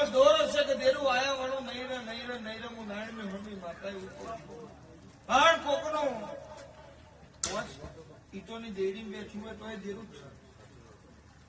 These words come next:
પથ્થરવાળાની મંદિરમાં બેઠી હોય ના કરે પોચ ઈંટો થઈ જાય. તમારી પહેલા હાચવી રાખજો, પછી જગતમાં દોડા કરજો. તું ચોય નમવું નહીં પડે.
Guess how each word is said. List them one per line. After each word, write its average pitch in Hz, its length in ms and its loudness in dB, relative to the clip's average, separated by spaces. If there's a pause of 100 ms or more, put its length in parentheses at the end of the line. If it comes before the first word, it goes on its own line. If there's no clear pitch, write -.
(420)
પથ્થરવાળાની 214 720 -6
મંદિરમાં 208 400 -8
બેઠી 208 300 -10
હોય 208 120 -10
ના 214 200 -8
કરે 208 160 -12 (120)
પોચ 214 140 -10
ઈંટો 196 240 -12
થઈ - 480 -6
જાય. - 200 -16 (840)
તમારી 220 480 -4
પહેલા 226 300 -4
હાચવી 208 420 -6
રાખજો, 220 340 -6
પછી 208 300 -10
જગતમાં 190 420 -8
દોડા 156 240 -12
કરજો. 139 260 -16 (680)
તું 196 180 -8
ચોય 208 180 -2
નમવું 196 340 -4
નહીં 190 180 -8
પડે. 185 180 -8